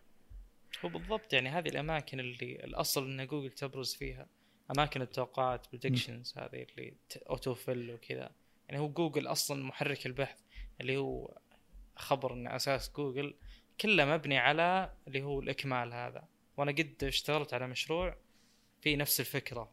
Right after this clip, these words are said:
Speaker 2: جميل. تكلمنا عنه في
Speaker 1: تصورت
Speaker 2: حلقة ترى
Speaker 1: إي، إي.
Speaker 2: بشكل مطول.
Speaker 1: آه، بس، إي، بس أقصد إنه أعيد يعني على موضوع إنه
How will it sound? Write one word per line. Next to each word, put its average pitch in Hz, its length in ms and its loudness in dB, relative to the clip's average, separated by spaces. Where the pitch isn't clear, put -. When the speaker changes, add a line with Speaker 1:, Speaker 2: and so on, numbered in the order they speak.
Speaker 2:
جميل. 131 300 10
تكلمنا 156 400 12
عنه 123 200 12
في 117 60 12
Speaker 1:
تصورت - 60 4
Speaker 2:
حلقة 123 360 12
ترى 117 360 4
Speaker 1:
إي، 165 40 4
إي. 156 420 4
Speaker 2:
بشكل 127 240 6
مطول. 120 220 12
Speaker 1:
آه، 113 320 8
بس، - 300 2
إي، 165 160 8
بس 131 240 4
أقصد 156 360 2
إنه 160 180 2
أعيد 143 360 6
يعني 131 280 2
على 123 160 0
موضوع 135 380 0
إنه 135 340 -2